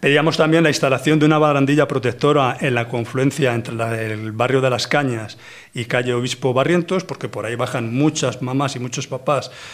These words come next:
procedentes de la calle Buenaventura Beltrán, calle Cerámica, calle Barreros, hacia el colegio. Y eso es una acera muy estrechita,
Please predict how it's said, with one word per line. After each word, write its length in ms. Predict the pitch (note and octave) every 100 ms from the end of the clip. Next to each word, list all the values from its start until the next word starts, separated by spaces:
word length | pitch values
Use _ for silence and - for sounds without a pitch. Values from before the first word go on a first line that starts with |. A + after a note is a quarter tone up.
| -
procedentes 540 | - A#2 A#2 A#2+ A#2+ A#2+
de 80 | A#2+
la 120 | A2+
calle 220 | C#3+ B2+
Buenaventura 580 | A#2 A#2 A2+ A#2 - C3
Beltrán, 460 | B2 A#2+ D3 D#3 D3+
calle 240 | - A#2+
Cerámica, 520 | A#2+ B2+ D3 C#3 A#2 A2
calle 260 | A#2+ B2+
Barreros, 520 | B2+ C3 D#3+ F3 F3+ - - - -
hacia 260 | D3 -
el 60 | A#2
colegio. 560 | - A2+ C#3+ - D#3+ E3 - - _ _ _ _ _ _ - - -
Y 120 | A#2+
eso 300 | A#2 C#3+ C#3+
es 120 | D#3 D3+
una 120 | C3
acera 220 | - A#2+
muy 160 | A#2+ F3
estrechita, 580 | F3 F3 - - G3+